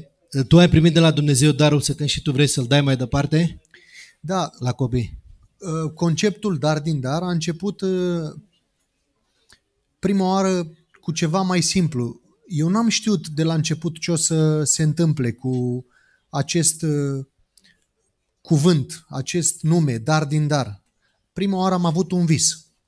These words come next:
Speaker 2: După ce Dumnezeu mi-a transformat viața, am avut un vis cum, uh, era o mulțime de oameni strânși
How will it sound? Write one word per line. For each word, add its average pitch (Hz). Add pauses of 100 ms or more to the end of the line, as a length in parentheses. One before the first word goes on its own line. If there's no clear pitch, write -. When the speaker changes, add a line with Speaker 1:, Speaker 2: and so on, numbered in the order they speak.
(100)
Speaker 2:
După 160
ce 160
Dumnezeu 151
mi-a 127 (400)
transformat 151
viața, 147 (1000)
am 170
avut 175
un 226
vis 214
cum, 208
uh, 196
era 165
o 220
mulțime 190
de 147
oameni 151
strânși 160